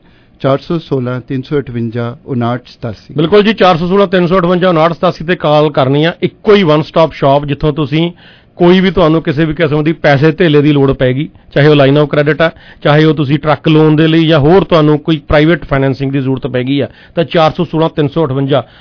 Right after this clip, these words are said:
Speaker 2: ਉਨਾਹਠ ਸਤਾਸੀ ਦੇ ਉੱਤੇ ਕਾਲ ਕਰ ਲਿਓ। ਅ, ਸ-, ਅ, ਛਿਹੱਤਰ ਉਨਾਸੀ ਵਾਲੇ ਤੁਸੀਂ ਰੱਖਿਓ ਪਲੀਜ਼ ਹੋਲਡ,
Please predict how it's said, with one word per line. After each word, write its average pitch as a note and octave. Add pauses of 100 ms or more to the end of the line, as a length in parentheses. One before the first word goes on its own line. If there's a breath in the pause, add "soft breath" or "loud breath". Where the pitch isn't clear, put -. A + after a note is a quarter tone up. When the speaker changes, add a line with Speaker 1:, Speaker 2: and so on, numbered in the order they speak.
(140 loud breath)
Speaker 2:
ਉਨਾਹਠ E3
ਸਤਾਸੀ D3+
ਦੇ C#3+
ਉੱਤੇ D3+
ਕਾਲ C#3+
ਕਰ D3+
ਲਿਓ। F3
ਅ, D#3+
ਸ-, - (100)
ਅ, A2+
ਛਿਹੱਤਰ F#3+
ਉਨਾਸੀ F3+
ਵਾਲੇ G3
ਤੁਸੀਂ F3+
ਰੱਖਿਓ F3+
ਪਲੀਜ਼ F3+
ਹੋਲਡ, E3